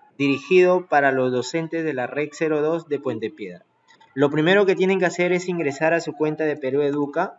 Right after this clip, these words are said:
Colocamos Perú Educa en nuestro buscador Google. Le damos clic al primer link, Perú Educa, inicio.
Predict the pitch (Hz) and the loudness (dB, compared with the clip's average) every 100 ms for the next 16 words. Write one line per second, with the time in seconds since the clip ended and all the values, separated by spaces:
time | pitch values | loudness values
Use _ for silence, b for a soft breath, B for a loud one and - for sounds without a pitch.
0 | _ 139 127 123 147 156 156 143 135 143 | _ -4 -2 -2 -4 -4 -6 -4 -2 0
1 | 151 156 131 123 117 _ 123 123 135 143 | 0 -2 -4 -8 -8 _ -16 -10 -8 -8
2 | 143 139 135 135 117 131 135 135 139 160 | -6 -4 -4 -6 -4 -2 -2 -2 -2 -4
3 | 190 _ _ _ _ _ _ _ _ _ | -6 _ _ _ _ _ _ _ _ _
4 | _ 127 135 156 156 - 160 160 151 139 | _ 0 2 2 0 0 4 4 4 2
5 | 135 143 151 185 185 143 143 151 156 160 | -2 0 0 -2 0 2 2 2 2 2
6 | 170 147 147 156 - 196 202 | 0 0 -2 -4 -2 -2 -4